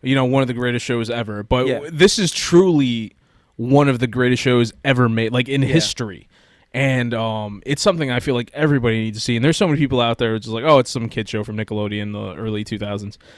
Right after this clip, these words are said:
Speaker 1: It's so much more.
Speaker 2: Yeah.
Speaker 1: It is so much more than
Speaker 2: I gotta
Speaker 1: that.
Speaker 2: give it up to Nick Cannon,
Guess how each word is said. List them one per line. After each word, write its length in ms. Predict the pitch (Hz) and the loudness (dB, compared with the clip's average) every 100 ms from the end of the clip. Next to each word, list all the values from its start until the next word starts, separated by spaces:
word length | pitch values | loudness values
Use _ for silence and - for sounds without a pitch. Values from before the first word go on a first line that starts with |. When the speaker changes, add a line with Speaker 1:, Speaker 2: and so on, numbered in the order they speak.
| - - - _ _ | -20 -20 -20 _ _
Speaker 1:
It's 200 | - 180 - | -2 -2 -2
so 260 | - 180 | 0 2
much 260 | 127 110 - | 2 -4 -8
more. 220 | 92 - _ | -14 -16 _
Speaker 2:
Yeah. 180 | 156 120 _ | -10 -10 _
Speaker 1:
It 160 | 202 180 | 4 4
is 160 | 143 | 2
so 320 | - - 180 156 | -2 -4 -4 -4
much 240 | 131 - | -6 -6
more 180 | 123 110 | -6 -4
than 80 | 285 | -2
Speaker 2:
I 60 | |
gotta 200 | 392 440 | 0 0
Speaker 1:
that. 60 | 254 | 0
Speaker 2:
give 200 | 202 196 | 0 0
it 60 | 202 | -2
up 120 | 196 | -2
to 100 | 180 | -4
Nick 200 | 165 170 | -4 -4
Cannon, 420 | - 190 185 139 | -2 -2 -2 -8